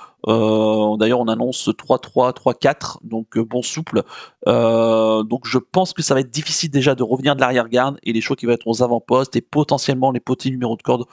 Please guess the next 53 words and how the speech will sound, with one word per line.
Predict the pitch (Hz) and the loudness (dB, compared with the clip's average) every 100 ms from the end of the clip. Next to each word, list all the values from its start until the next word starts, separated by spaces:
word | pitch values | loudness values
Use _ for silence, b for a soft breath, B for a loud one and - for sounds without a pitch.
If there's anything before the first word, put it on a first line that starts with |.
| B B B | B B B
seront | - 110 127 | -2 -2 -2
potentiellement | - 160 143 - 123 151 - - | -2 0 0 0 0 -2 -2 0
avantagés. | 123 160 185 135 113 - _ B B B B | 2 2 2 0 0 -6 _ B B B B
Juste | 127 165 | 0 2
avant | 196 202 | 2 2
de | 190 | 2
vous | 185 | 2
donner | 180 190 | 2 2
mon | 185 175 | 2 2
pronostic, | 180 175 - 170 165 143 | 2 2 0 -2 0 2
comme | 160 | 2
d'habitude, | 151 151 147 151 | 0 0 -2 -2
n'oubliez | 147 127 131 | 0 0 2
pas | 135 | 2
de | 127 | 4
liker | 120 127 - | 2 2 2
la | 131 | 2
vidéo, | 123 120 131 | 2 2 2
de | 120 | 2
partager | 110 135 139 113 | 2 2 2 2
la | 127 | 2
vidéo, | 120 127 127 | 2 2 2
de | 120 | 0
commenter | - 208 185 175 160 170 | 0 0 2 0 0 0
également | 151 143 143 | 2 2 2
la | 139 | 0
vidéo | 131 143 | 2 0
et | |
de | 131 | 0
vous | 117 120 117 | -2 -2 0
abonner | 156 151 160 | 2 2 2
à | 165 | 2
la | 160 | 2
chaîne | - 156 123 b b | 0 0 -2 b b
si | - - | -12 -6
ce | 139 | -2
n'est | 156 | 2
pas | 147 | 2
déjà | 131 147 139 156 | 2 0 2 2
fait | 151 | 0
par | - 139 | 0 2
avance | 135 135 - | 2 0 -2
et | 135 | -4
je | |
vous | 123 | 0
en | 131 | 0
remercie. | 110 139 147 131 180 | 2 2 2 0 0
D'ailleurs, | 147 151 151 B B B B | 2 2 -2 B B B B
on | 123 | 0
atteint, | 139 - 170 165 143 | 2 2 2 2 2
euh, | 120 | 0
bientôt, | 127 156 190 139 | -2 -2 0 0
hein, | 127 | -2